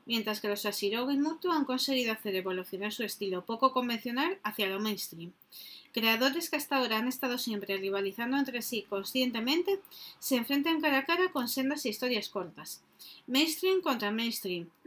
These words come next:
¿Cuál será el resultado de este choque de titanas entre creadores que llevan sobre sus hombros el futuro del mundo del manga?". Bueno,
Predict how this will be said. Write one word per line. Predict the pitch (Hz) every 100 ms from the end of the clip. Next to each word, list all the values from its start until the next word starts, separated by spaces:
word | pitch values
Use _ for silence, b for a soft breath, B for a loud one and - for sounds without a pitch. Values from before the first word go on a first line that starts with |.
| - - _ _ _ _ _ _ - -
¿Cuál | 262 269
será | 339 311
el | 262
resultado | 247 240 202 240 226
de | 208
este | 202 220
choque | 202 220 208
de | 202
titanas | 190 185 208 202 185 - B B -
entre | 240 226 220
creadores | 214 208 208 208 226 220 214
que | 214
llevan | 208 214
sobre | 214 214 202
sus | 196 202 226
hombros | 220 202 202 214
el | 196
futuro | 208 202 208 208
del | 208 202
mundo | 202 196
del | 196 190
manga?". | 208 233 277 349 - B B B _ - - - - _
Bueno, | 254 233 196